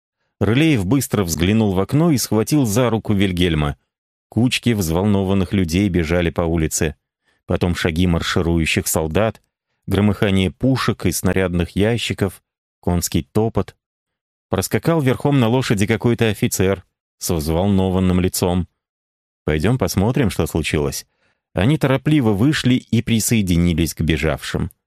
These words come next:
Они спрашивали на ходу: «Что случилось?» Никто хорошенько не знал.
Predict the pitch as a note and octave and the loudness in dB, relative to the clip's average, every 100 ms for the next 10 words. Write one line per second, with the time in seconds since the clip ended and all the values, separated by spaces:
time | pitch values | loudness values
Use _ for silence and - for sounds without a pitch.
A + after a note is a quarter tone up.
0 | _ - F#2 G2+ - G#2 F2+ - D#2+ D#2 | _ -2 0 0 -2 -2 -2 -2 0 0
1 | D#2+ F#2+ E2 D2+ _ _ - - C3 - | -2 -2 -2 -4 _ _ -6 -2 0 0
2 | B3+ - D#3+ G#2 - - _ _ _ _ | 0 0 2 0 -2 -10 _ _ _ _
3 | _ - G#2+ - F3 - B2+ A#2 C3 B2 | _ -2 0 0 -2 0 -2 0 0 2
4 | A#2+ A2 G2+ D#2+ C#2 - | 2 2 2 0 -2 -6